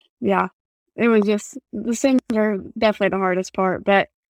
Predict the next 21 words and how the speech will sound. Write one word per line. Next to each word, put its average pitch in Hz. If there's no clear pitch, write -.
and 214
I 208
think 226
going 208
forward 202
with 190
reg, 196
I'll -
definitely, 190
like, 165
look 180
over 175
the 185
sims 196
a 175
little 185
bit 185
more 196
ahead 196
of 196
time, 202